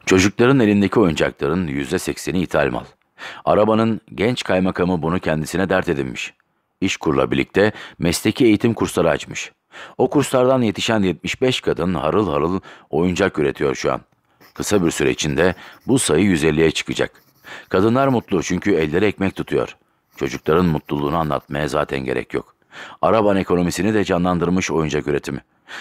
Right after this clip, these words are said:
İstihdam arttıkça üretim de artmış. Üstelik sadece oyuncak üretilmiyor ilçede. Kaymakamlık bünyesindeki farklı birimlerde çocuk odası ve genç odası mobilyaları da yapıyorlar. Onlar da tıpkı oyuncaklar gibi yetim, öksüz,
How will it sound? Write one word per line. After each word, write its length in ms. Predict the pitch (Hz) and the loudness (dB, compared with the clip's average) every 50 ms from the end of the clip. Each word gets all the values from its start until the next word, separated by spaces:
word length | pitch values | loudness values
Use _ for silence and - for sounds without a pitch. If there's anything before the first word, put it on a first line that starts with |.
| - - - | -18 -4 -2
İstihdam 520 | - - - - 110 - - 143 147 139 | -2 0 2 2 0 2 2 2 2 4
arttıkça 640 | 110 98 - - 120 110 - - 90 90 107 120 110 - | 2 0 0 -2 -4 -4 -2 0 0 2 2 0 0 0
üretim 380 | 90 90 90 - - 107 104 | 0 0 0 0 0 0 2
de 40 | 98 | 2
artmış. 400 | 82 67 - - - - - - _ _ _ _ _ _ _ _ _ _ _ _ | 0 0 -2 -6 -8 -8 -8 -10 _ _ _ _ _ _ _ _ _ _ _ _
Üstelik 540 | 90 90 - - 127 127 143 139 - - - | 0 0 2 4 4 4 4 2 0 -8 -12
sadece 520 | - - - 98 117 135 127 120 107 101 113 | -8 -4 0 2 2 2 2 2 2 2 2
oyuncak 340 | 104 98 90 90 110 - - | 2 2 2 0 -2 -2 0
üretilmiyor 520 | 104 98 92 - 113 98 87 80 67 62 | 0 0 2 2 0 2 2 2 2 0
ilçede. 380 | 64 - - 80 69 - - - _ _ _ _ _ _ | 0 -2 -2 -4 -4 -4 -8 -14 _ _ _ _ _ _
Kaymakamlık 640 | - 69 71 76 76 76 - 82 82 95 107 - - | -2 0 0 0 0 0 0 0 0 0 -2 -2 -2
bünyesindeki 640 | 87 87 82 - - 90 85 76 - - 92 87 - - - - _ _ | -2 -2 -2 -2 -2 -4 -4 -4 -2 -2 -2 -2 -2 -8 -20 -20 _ _
farklı 460 | _ - 82 82 - _ - 147 107 | _ 0 0 0 0 _ -4 -2 -2
birimlerde 540 | 87 76 71 69 69 67 65 - - 90 104 | -2 -2 -2 -2 -2 -4 -4 -2 -2 -4 -4
çocuk 380 | - - 78 73 76 71 - | -2 -4 -6 -4 -4 -4 -4
odası 340 | 80 64 64 62 - 101 87 | -4 -4 -4 -4 -4 -2 0
ve 160 | 87 90 87 - - - - _ _ - | 0 0 0 -4 -10 -20 -20 _ _ -6
genç 360 | 62 82 107 127 120 - - - | -2 0 0 0 0 -4 -4 -4
odası 380 | - 69 65 65 - - 92 | -4 -2 -2 -2 -2 -2 -2
mobilyaları 500 | 82 73 71 64 73 76 71 69 71 71 | 0 -2 -2 0 0 0 2 2 0 0
da 80 | 71 71 | 0 0
yapıyorlar. 540 | 64 - - 76 69 64 64 64 - - - _ - _ _ - - - - - - | -2 0 0 0 0 2 0 -2 -4 -6 -18 _ -20 _ _ -16 -16 -16 -16 -6 0
Onlar 340 | - 95 110 135 139 139 120 | 0 2 4 4 2 2 2
da 80 | 139 | 0
tıpkı 320 | - - 151 147 - - 135 | 0 0 -4 -2 4 4 4
oyuncaklar 500 | 131 123 104 123 113 - - 127 127 113 | 4 4 2 0 -2 0 0 0 0 0
gibi 240 | 87 92 82 90 | -2 -2 -2 0
yetim, 500 | 90 80 76 - - 90 101 107 117 117 - _ _ | 0 0 -2 -2 -2 -2 -2 0 -2 -6 -10 _ _
öksüz, 560 | - 71 - - - - 90 98 92 - - | -4 -4 -4 -6 -4 -2 -2 -2 -2 -4 -8